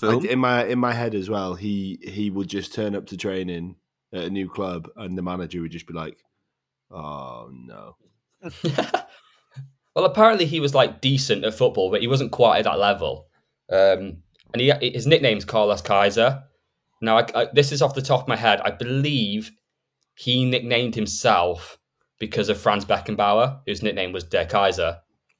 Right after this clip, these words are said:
Speaker 3: So he called himself Carlos Kaiser. I think
Speaker 1: Yeah.
Speaker 3: that's true.
Speaker 2: That is, that is what it's listed as on what I'm reading here.
Speaker 3: Yeah.
Speaker 2: What a, what a guy. Now, we have to address, address some of the team names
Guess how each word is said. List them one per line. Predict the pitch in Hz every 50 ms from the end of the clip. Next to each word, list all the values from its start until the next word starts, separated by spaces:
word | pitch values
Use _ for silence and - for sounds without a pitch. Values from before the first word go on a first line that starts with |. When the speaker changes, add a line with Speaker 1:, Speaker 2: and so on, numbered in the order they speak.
| _ _ _
Speaker 3:
So | - - 104
he | 95
called | - 113 107
himself | 104 - 101 92 92
Carlos | - 101 92 90 90 90 -
Kaiser. | - 90 87 85 78 82 82 - -
I | 101
think | - 123 135 135
Speaker 1:
Yeah. | 117
Speaker 3:
that's | 110 98 - -
true. | - - 90 85 82 - _ _ _ _ _ _ _ _ _ _ _ _ _ _ _ _ _ _ _ _ _ _ _ _ _ _ _ _ _ -
Speaker 2:
That | 90 90 90
is, | 92 85 87
that | 92 98 90
is | 90 92 90 85
what | 95 95 87 82
it's | 85 - - - -
listed | - 92 90 - - 85 82
as | 82 85 82 - - _
on | 85 85 82
what | 80 76
I'm | 80 82
reading | 82 85 80 82 82
here. | 85 82 82 - 80 78 76 - - _ _ _ _ _ _ _ _ _ _ _ _ _
Speaker 3:
Yeah. | 95 87 - - - _ _ _ _ _ _ _ _ _ _ _ - _ _
Speaker 2:
What | 98 107 127 160 160 - 123
a, | 120 113 107 _ _ _ _ _ _ _
what | 107 110 139 156 117
a | 120
guy. | 104 113 113 117 113 98 85 - _ _ _ _
Now, | - 107 113 110 101 87 - _ _ _ _ _ _ _ _ _ _ _ _ _ _ _ _ _ _ _ _ _ _ _ _ _
we | 101 104 120
have | 127 107
to | - 117
address, | 101 101 117 107 - - - - -
address | - - - 117 110 - -
some | - - - 127 123 120
of | 110 104 95 85 87
the | 90 92 92
team | 87 - - 110 104 95
names | 95 87 87 87 87 82 - -